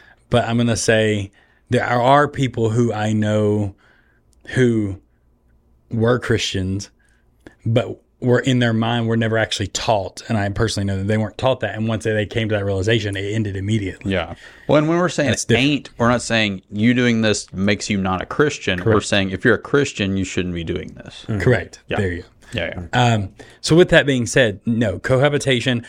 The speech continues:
Speaker 1: First of all, I'm gonna go ahead and tell you right now, you're supposed to crucify your flesh. You don't trust your flesh.
Speaker 3: Pick up your cross.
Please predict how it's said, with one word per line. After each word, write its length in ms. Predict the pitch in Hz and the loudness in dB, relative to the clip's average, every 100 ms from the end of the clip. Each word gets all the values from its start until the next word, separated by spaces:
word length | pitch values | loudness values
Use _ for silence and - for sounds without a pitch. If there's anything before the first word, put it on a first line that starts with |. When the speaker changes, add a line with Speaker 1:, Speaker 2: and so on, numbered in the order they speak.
| - - | -10 0
Speaker 1:
First 220 | 175 - | 0 2
of 80 | 147 | 4
all, 240 | 127 123 120 | 6 4 0
I'm 80 | |
gonna 100 | 131 | 0
go 60 | 123 | 2
ahead 140 | 117 | 0
and 40 | 110 | 0
tell 120 | 117 | 0
you 140 | 113 101 | 0 0
right 240 | 107 107 | -2 -2
now, 320 | 107 90 98 - _ _ _ _ _ _ _ _ _ _ _ _ - - _ _ _ - | -4 -4 -8 -12 _ _ _ _ _ _ _ _ _ _ _ _ -20 -20 _ _ _ -2
you're 180 | 143 | 2
supposed 380 | 127 127 151 143 | 2 2 2 2
to 60 | - | -2
crucify 680 | - - 160 - 123 95 90 | -6 0 0 2 -2 -2 -2
your 160 | 87 85 | -4 -4
flesh. 600 | - 95 - - - - _ _ _ _ _ - | -6 -6 -8 -10 -12 -14 _ _ _ _ _ -4
You 140 | 117 | 0
don't 180 | 117 113 147 156 | 2 0 0 2
trust 340 | 143 123 - | 4 2 0
your 80 | 98 | -6
flesh. 560 | - 95 - - - - - | -6 -10 -10 -10 -10 -14 -20
Speaker 3:
Pick 280 | - - | -16 -14
up 180 | - - | -14 -16
your 100 | - | -20
cross. 180 | - - | -20 -16